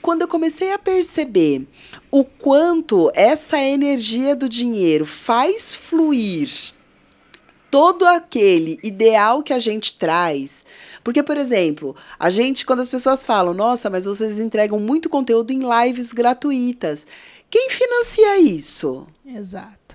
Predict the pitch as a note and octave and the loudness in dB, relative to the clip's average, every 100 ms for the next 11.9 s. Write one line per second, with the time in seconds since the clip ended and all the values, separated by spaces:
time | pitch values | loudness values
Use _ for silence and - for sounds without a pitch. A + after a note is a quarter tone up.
0 | _ _ _ _ _ _ _ - F#3+ A3+ | _ _ _ _ _ _ _ -8 2 2
1 | B3+ B3+ C#4+ C#4+ - - D#4 D4 D4+ F#4 | 2 0 2 2 0 2 2 4 2 0
2 | A#4 D#4+ F#3+ G#3 G3+ F#3+ F#3 F3 E3+ E3+ | 2 2 4 4 2 0 -4 -4 -4 -2
3 | E3+ E3+ E3 F3 F#3 F3+ E3 E3 D#3+ E3 | -4 -4 -4 -4 -4 -4 0 0 -2 -4
4 | D3 C#3+ D3+ G#3+ E4+ A4 - - - G3 | -4 -2 -2 -2 -2 -2 -8 -20 -4 0
5 | A#3+ E4 - - E4+ E4 - - B3 C4 | 0 -2 -8 -2 0 0 -4 -2 0 2
6 | A#3 A#3 C#4+ C4+ D4+ - F#4 G4+ B4+ E4+ | 2 4 2 0 -2 0 0 0 0 2
7 | D#4+ D#4 D#4+ E4 B3 G3+ F#3+ A#3 E4+ E4 | 4 4 4 4 4 2 -2 -4 -2 -2
8 | F4 G4 D4 G3 C#3 E3 E3+ A3 G#3+ A3+ | -2 -4 -4 -4 -4 -6 -4 -2 0 2
9 | A3 G#3+ B3+ A#3+ B3+ A#3 A3 - - A#3+ | 2 0 -4 -4 -2 2 2 2 4 6
10 | D#4+ G4+ D#4+ A#3+ G#3+ G3 F3+ E3+ F3 F3 | 6 0 -2 -2 -2 -4 0 2 2 0
11 | - E3 - D3 C#3 C#3+ - - C4+ | -2 -10 -4 -2 0 -2 -6 -4 -4